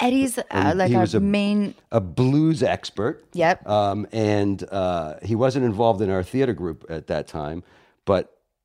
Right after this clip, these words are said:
Speaker 2: I don't know if Eddie's gonna remember this, this story the same way, but we had a class called Hi-, History of Jazz, which was the music class that you had to take, which, uh, you know, if you didn't like jazz, was hard. But, um,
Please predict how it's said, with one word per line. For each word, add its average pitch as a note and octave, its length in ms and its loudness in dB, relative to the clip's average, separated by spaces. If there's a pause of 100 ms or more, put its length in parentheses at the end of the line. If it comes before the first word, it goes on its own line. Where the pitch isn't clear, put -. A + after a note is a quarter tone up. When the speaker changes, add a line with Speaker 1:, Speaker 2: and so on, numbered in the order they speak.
(160)
Speaker 2:
I A2+ 60 -4
don't A2 80 0
know A2+ 80 2
if - 80 -2
Eddie's G#2 260 0
gonna F2 140 0
remember F#2+ 240 2
this, - 120 -4
this D#2+ 200 -6
story F2 240 0
the D#2+ 100 -4
same E2+ 300 -2
way, E2+ 180 2
but C#2+ 120 0
we F#2 120 6
had F2 100 4
a - 40 -2
class A2 340 2
called E2 240 -2
Hi-, E2+ 180 0
History A2 360 2
of E2+ 100 2
Jazz, F2 340 4
which D#2 160 -2
was E2 200 -4
the E2 80 -4
music F#2+ 340 2
class E2+ 280 -2
that - 120 -6
you D#2+ 100 -4
had F#2 240 0
to - 60 -18
take, B2+ 300 0 (440)
which, F#2+ 420 0
uh, E2+ 340 0 (280)
you G#2+ 140 4
know, F2 80 4
if D#2+ 100 -2
you F#2+ 60 4
didn't F#2+ 160 4
like E2 160 0
jazz, F2 280 2
was D2+ 120 -8
hard. - 320 -6 (240)
But, - 320 -2 (320)
um, F2+ 400 0